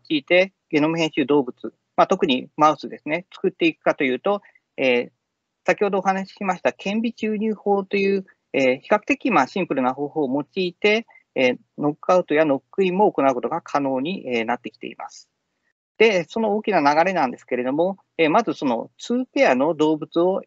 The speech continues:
えー、準備する必要があります。で、一つ目の、えー、動物というのは、受精卵を回収するためのメ-、妊娠メスマウスです。で、その妊娠したメスマウスをサクリファイして、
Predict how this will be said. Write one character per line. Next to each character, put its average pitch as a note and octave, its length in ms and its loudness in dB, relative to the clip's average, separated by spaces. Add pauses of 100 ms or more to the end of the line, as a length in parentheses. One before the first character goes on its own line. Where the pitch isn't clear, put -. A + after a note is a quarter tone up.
(160)
え B2 400 0
ー、 - 40 -20 (140)
準 E3+ 100 4
備 B2+ 120 2
す - 120 -6
る B2 80 -2
必 - 160 -4
要 B2+ 100 4
が B2 80 4
あ A#2 40 4
り A2+ 100 -4
ま A2 120 -16
す。 - 40 -20 (580)
で、 E3+ 100 2
一 A3+ 200 -2
つ C4 100 -8
目 A#3+ 140 2
の、 G3+ 300 0
え D3 140 2
ー、 C3 40 0
動 D3+ 160 2
物 - 180 -10
と E3+ 100 -2
い D3+ 100 2
う C3 40 0
の A2+ 100 -4
は、 D#3+ 200 0 (200)
受 C#3 120 -2
精 C#4 240 0
卵 E3 180 4
を C3 60 2
回 D#3 240 0
収 D#3+ 180 -2
す - 160 -8
る D#3+ 80 -2
た D#3+ 120 0
め B2 120 -2
の F#3 240 -2 (120)
メ-、 D3 180 -2 (120)
妊 F3+ 260 0
娠 F#3 100 -2
メ E3 100 2
ス F3 100 -8
マ E3 120 4
ウ C#3+ 80 -4
ス - 80 -20
で G#2+ 180 -12
す。 - 140 -20 (580)
で、 A3 100 6
そ A3 120 0
の G#3+ 80 0
妊 F#3+ 200 -2
娠 G3+ 200 -8
し F#3 40 -14
た F3 100 -2
メ D#3+ 120 2
ス F#3+ 100 -8
マ F3+ 120 4
ウ E3 60 0
ス - 100 -12
を D#3 100 0
サ E3 160 -2
ク F3+ 80 -6
リ E3+ 60 -2
フ - 100 -4
ァ B2 120 4
イ - 40 -8
し - 80 -20
て、 G3 260 -2